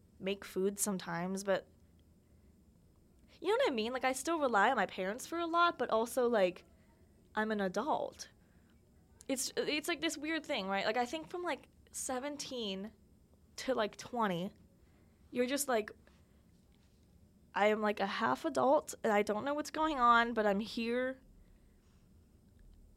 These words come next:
you know, swag. So, it's just, I don't know, it's just, like, weird. It's just a weird time to be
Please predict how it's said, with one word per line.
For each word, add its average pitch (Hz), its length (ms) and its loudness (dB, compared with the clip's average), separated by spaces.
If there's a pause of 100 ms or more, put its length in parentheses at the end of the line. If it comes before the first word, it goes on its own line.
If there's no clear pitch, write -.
(140)
you 247 120 -2
know, 220 440 0 (100)
swag. 277 600 0 (520)
So, 285 560 0 (1500)
it's 320 160 -2
just, 427 220 -2
I 277 40 0
don't 262 100 -4
know, 208 100 0
it's 277 180 0
just, 392 140 -6
like, 480 120 -4
weird. 220 440 -2 (2750)
It's 359 140 6
just 466 220 4
a 403 40 6
weird 247 260 4
time 208 520 0
to 220 120 -2
be 190 540 -2